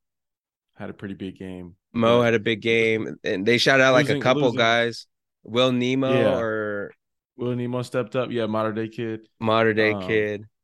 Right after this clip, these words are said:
Speaker 1: shout
Speaker 2: Um,
Speaker 1: out, shout out Mater, shout out Mater Dei, by the way. I got ties with Mater Dei, so.
Speaker 2: Oh, do you? Okay. Well, you won that one. Well, real quick,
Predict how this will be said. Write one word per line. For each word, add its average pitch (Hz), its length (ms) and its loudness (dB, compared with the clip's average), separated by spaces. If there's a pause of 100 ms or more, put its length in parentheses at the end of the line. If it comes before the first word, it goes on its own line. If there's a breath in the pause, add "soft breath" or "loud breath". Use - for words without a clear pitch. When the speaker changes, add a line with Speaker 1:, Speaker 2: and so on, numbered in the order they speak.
(340)
Speaker 1:
shout 107 100 0 (260)
Speaker 2:
Um, 117 300 4
Speaker 1:
out, - 100 -12
shout 117 160 0
out 110 100 2
Mater, 113 320 2
shout 113 220 0
out 107 80 0
Mater 107 180 2
Dei, 104 140 0
by 98 160 0
the 95 80 -4
way. 95 180 -6 (180)
I 120 120 -4
got 113 240 -2
ties 117 240 -2
with 101 80 -14
Mater 107 280 -4
Dei, 92 220 -10
so. 92 300 -8
Speaker 2:
Oh, 113 160 4
do 131 80 2
you? 180 240 2
Okay. 127 440 -2
Well, 113 440 0 (160)
you 123 180 -2
won 143 220 2
that 151 140 2
one. 98 320 -4 (180)
Well, 139 420 4
real 165 160 6
quick, 147 340 2